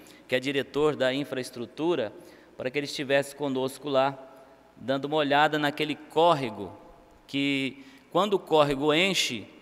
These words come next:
consequentemente, as residências são alagadas. Está aí, portanto, o córrego ali, e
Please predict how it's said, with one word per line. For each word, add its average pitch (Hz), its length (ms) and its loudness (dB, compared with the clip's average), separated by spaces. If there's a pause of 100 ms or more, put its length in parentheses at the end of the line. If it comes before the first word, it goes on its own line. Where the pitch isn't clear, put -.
(440)
consequentemente, 165 1120 0
as 139 160 2
residências 147 680 0
são 139 220 -2
alagadas. 117 680 0
Está - 180 2
aí, 151 120 4
portanto, 139 720 -4 (560)
o 120 100 -12
córrego 135 600 2
ali, 139 500 -2 (640)
e 131 800 -2